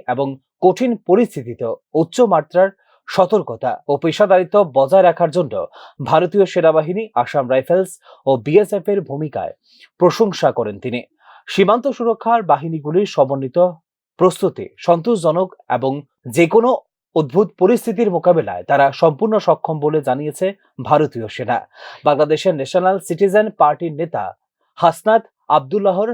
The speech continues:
সাম্প্রতিক মন্তব্যের প্রেক্ষিতে আরও বেড়ে গিয়েছে এই সফরের রাজনৈতিক ও কৌশলগত গুরুত্ব। ভারতের উত্তর পূর্বাঞ্চল, বিশেষত সেভেন সিস্টার্স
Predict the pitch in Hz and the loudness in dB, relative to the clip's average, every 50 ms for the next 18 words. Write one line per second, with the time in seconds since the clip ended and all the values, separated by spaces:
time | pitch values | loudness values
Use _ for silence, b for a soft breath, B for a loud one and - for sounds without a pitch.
0 | 208 - - - 185 165 - 175 170 160 180 170 165 - 131 127 139 143 - 190 | -8 -6 -2 0 0 0 0 -4 -6 -4 -4 -6 -6 -6 -4 -4 -4 -2 -2 -2
1 | 185 175 196 175 160 202 202 - - 226 190 - 117 104 90 - b b b b | -2 0 -2 -2 0 0 -2 0 -2 -6 -6 -4 -6 -8 -8 -10 b b b b
2 | b - 175 180 214 285 285 233 240 220 208 196 175 190 190 180 - 233 196 160 | b 2 4 4 4 4 4 2 2 2 2 0 0 0 0 0 2 0 0 0
3 | 185 180 160 - - 147 135 - - 147 165 185 175 _ _ _ - 127 123 135 | -2 -4 -8 -6 -4 -4 -2 -2 0 0 0 0 0 _ _ _ -4 -2 -2 -2
4 | 127 - 135 147 151 139 202 208 196 _ _ - 135 127 120 120 _ - - 170 | -2 -2 -4 -4 -2 -2 -2 -4 -4 _ _ -4 -2 -2 -2 -4 _ 0 2 2
5 | 202 185 - - 180 151 131 131 123 123 123 120 101 98 101 - - 113 107 - | 2 2 0 -2 -2 0 0 -2 -2 -2 -4 -6 -6 -10 -14 -8 -4 -4 -4 -4
6 | - _ _ B B B B B B B B B 127 117 135 143 151 143 - 165 | -6 _ _ B B B B B B B B B -8 -2 0 2 2 2 2 0
7 | 151 151 143 - 190 165 131 175 165 151 165 165 156 - 196 208 214 202 - _ | 0 0 0 0 0 0 2 0 2 4 2 2 2 0 -4 -4 -4 -6 -12 _
8 | _ - 123 120 165 - 220 208 170 - 135 - - 127 - - _ b b b | _ -14 -8 -6 -2 2 2 0 0 0 -8 -8 -6 -8 -8 -8 _ b b b
9 | b b - - 185 170 170 233 254 240 - 202 180 - - 196 196 190 | b b -6 0 2 2 4 4 0 0 -2 -4 -4 0 0 0 0 0